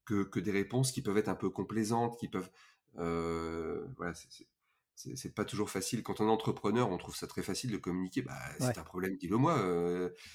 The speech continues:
Speaker 1: c'est, dans ce sens-là, c'est, ça, ça nous paraît évident. Bah, ma porte est ouverte, pourquoi tu viens pas me parler de tout ça, <laughs> et cetera ? Mais, mais c'est vrai qu'on oublie que, heu, bah, ouais, mais c'est, c'est, c'est, c'est une autorité, c'est la peur du jugement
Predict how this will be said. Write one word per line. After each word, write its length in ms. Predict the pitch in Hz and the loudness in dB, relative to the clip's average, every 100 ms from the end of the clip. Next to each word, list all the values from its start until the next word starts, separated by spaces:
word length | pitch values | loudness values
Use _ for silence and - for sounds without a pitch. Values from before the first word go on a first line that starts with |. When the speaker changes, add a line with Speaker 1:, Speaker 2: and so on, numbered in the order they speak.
| - - | -14 -12
Speaker 1:
c'est, 160 | - - - - | -12 -12 -18 -12
dans 220 | 104 107 | 0 2
ce 100 | - | 4
sens-là, 380 | 117 110 151 156 | 2 2 2 0
c'est, 240 | 131 - | -2 -4
ça, 240 | - 85 90 | -2 -2 -2
ça 160 | - | -2
nous 100 | 95 | -2
paraît 260 | 87 95 95 | 0 2 4
évident. 260 | 95 123 156 | 4 2 -2
Bah, 140 | - | -4
ma 80 | - | -10
porte 220 | - 87 | -8 -8
est 120 | 98 - | -4 -2
ouverte, 280 | 127 151 131 | 0 0 -2
pourquoi 200 | 104 98 | -2 -2
tu 120 | 92 | 0
viens 140 | 90 | 0
pas 120 | 87 92 | 0 0
me 100 | 92 | 2
parler 240 | 90 92 | 2 2
de 40 | - | -2
tout 140 | - | -4
ça, 280 | - 139 131 | 2 4 6
<laughs> 20 | |
et 100 | 135 | 4
cetera ? 460 | 110 - - 95 - - - - - - - | 4 0 2 2 2 -4 -14 -14 -16 -8 2
Mais, 300 | 98 101 113 | 4 6 4
mais 160 | 98 101 | 2 4
c'est 140 | - | 4
vrai 140 | 117 | 4
qu'on 160 | 127 98 | 4 2
oublie 300 | 95 98 131 | 2 0 -2
que, 300 | - 101 - | 2 2 2
heu, 280 | 82 85 85 - - - _ | 2 2 2 -4 -20 -20 _
bah, 160 | - 98 | 0 4
ouais, 180 | 92 98 | 6 4
mais 80 | 92 | 2
c'est, 180 | - - | -2 -6
c'est, 280 | - 87 92 | -4 -4 -4
c'est, 200 | - 92 90 | -2 -2 -2
c'est 140 | - | -2
une 100 | 101 | 0
autorité, 640 | 107 110 110 110 95 90 - - - | 2 2 2 2 2 0 -2 -16 -10
c'est 220 | - 92 | 0 2
la 140 | 92 | 2
peur 200 | 90 92 | 2 0
du 80 | 92 | 0
jugement 560 | 92 107 101 90 90 87 | -4 -2 2 2 2 0